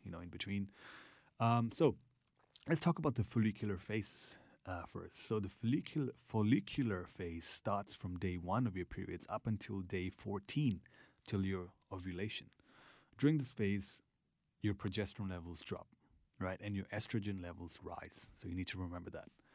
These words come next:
So because of, because of this, your body gets into a phase where it absorbs carbs effectively, right? In this phase, carbs are very, like, good for you in a way. This is where you can increase your intensity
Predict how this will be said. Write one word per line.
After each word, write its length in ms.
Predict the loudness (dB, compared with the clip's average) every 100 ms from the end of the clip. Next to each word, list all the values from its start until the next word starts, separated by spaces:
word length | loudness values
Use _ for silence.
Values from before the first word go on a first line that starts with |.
| -20 -8
So 220 | 6 6 6 -4 _ _ _ _
because 180 | 0 4
of, 220 | 4 2
because 240 | 0 2 2
of 120 | 4
this, 260 | 2 2
your 80 | 0
body 260 | 8 8 8
gets 220 | 6 2
into 240 | -2 -2
a 20 | -2
phase 340 | 0 0 0
where 140 | -2
it 80 | -4 -4
absorbs 560 | -6 -2 2 2 2 -6
carbs 420 | -6 0 0 -2 -6
effectively, 580 | -2 -2 -2 -10 -14 -18 _ _ _
right? 220 | -2 0
In 100 | 0
this 160 | -2 -4
phase, 380 | -2 -2 -2 -6 -16 -4
carbs 380 | 2 2 2
are 80 | -4
very, 380 | -6 -6 -6 -6 -12 _ _ _ _ _ _ _ _ _ _ -12
like, 160 | -6 0
good 160 | 2 2
for 120 | 0
you 140 | -12 -16 -12
in 100 | -8
a 60 | -6
way. 160 | -8 -12 -20 -20 -20 -20 _ 0
This 100 | 4
is 120 | 4
where 160 | 6 8
you 100 | 6
can 180 | 4
increase 800 | 2 0 -4 -2 4 6 6 4
your 100 | 2
intensity 760 | 0 -2 -2 -2 -2 -4 -6